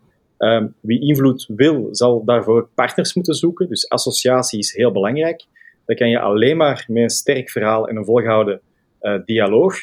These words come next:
Hè, een overheid kan niet meer autoritair haar wil opleggen. Eh, bedrijven kunnen niet zomaar alleen n-, nog maar aan winst denken.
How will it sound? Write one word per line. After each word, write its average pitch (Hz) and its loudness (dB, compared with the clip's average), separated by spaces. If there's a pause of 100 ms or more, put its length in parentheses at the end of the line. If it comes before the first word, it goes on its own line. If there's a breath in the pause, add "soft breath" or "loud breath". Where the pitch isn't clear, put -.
(400)
Hè, - 2
een 110 -4
overheid 123 2
kan 107 -2
niet 120 2
meer 131 4
autoritair 117 0
haar 101 -4
wil 123 4
opleggen. 147 2 (400)
Eh, 98 -4
bedrijven 120 2
kunnen 104 -2
niet 127 0
zomaar 117 0
alleen 123 2 (140)
n-, 117 -8
nog 120 -6
maar 120 2
aan 101 0
winst 127 0
denken. 170 -6